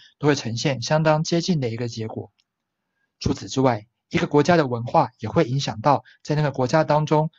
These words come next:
国民所具要具备的一个主要的一些人格特质。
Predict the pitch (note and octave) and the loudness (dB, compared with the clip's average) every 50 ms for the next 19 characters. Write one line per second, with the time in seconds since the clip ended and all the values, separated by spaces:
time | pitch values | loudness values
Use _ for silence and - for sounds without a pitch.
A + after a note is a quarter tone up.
0 | _ _ - C3+ C#3 C#3+ C3+ C3+ C3+ D3 - - G2+ - - - D#3 D3+ D3+ C#3 | _ _ 0 2 2 2 0 -2 -4 -4 -6 -8 -10 -10 -4 0 2 4 4 4
1 | C3+ - - - D#3 D3 D#3 C#3 C3 A#2+ A#2+ A#2+ A#2+ C3+ C3 A#2+ _ - - A#2+ | 2 0 -2 -2 0 0 0 0 0 -2 -6 -6 -6 -6 -6 -8 _ -10 -8 -8
2 | G#2+ A2+ C#3+ F3+ D#3+ C3+ - A2+ A#2+ A#2+ - D3+ C#3+ B2 A#2+ A#2 A#2 A#2+ A#2+ A#2+ | -4 2 4 4 4 2 0 -4 -8 -4 -2 -2 -2 -2 -2 -4 -4 -4 -4 -4
3 | - C#3 B2 A#2 - F#2+ F#2 | -4 -6 -6 -6 -10 -12 -14